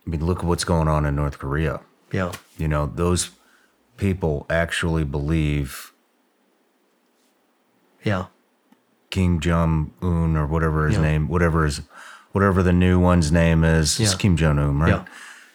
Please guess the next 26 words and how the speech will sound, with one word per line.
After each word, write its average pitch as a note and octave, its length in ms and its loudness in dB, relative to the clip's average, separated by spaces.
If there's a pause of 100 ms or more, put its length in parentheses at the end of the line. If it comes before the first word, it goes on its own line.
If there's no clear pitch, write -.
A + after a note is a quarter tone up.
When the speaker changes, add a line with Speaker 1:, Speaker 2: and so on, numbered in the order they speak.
(400)
Speaker 1:
They F#2+ 100 -4
think F#2 220 -2
he's E2 160 -2
God. F2 460 -2 (280)
They A#2 140 -4
Speaker 2:
Yeah. G2 80 -2
Speaker 1:
think E2+ 180 -4 (160)
Kim F2 260 -2
Jong-il D#2+ 680 -2 (200)
was D2+ 200 -6
God. D2+ 480 -6 (460)
They E2+ 80 -6
Speaker 2:
Yeah. E2 60 -4
Speaker 1:
think E2 360 -2
that, D#2+ 320 -4 (480)
that, F2+ 320 -2
that G2 280 2
is, F#2+ 440 0
the E2+ 100 -4
state F#2+ 540 0
is E2+ 260 0
the D#2+ 140 -2
religion. C#2+ 580 -6 (100)
Speaker 2:
Yeah. G2 240 -4 (260)
Speaker 1:
That D#2+ 200 -4
is D#2+ 500 -4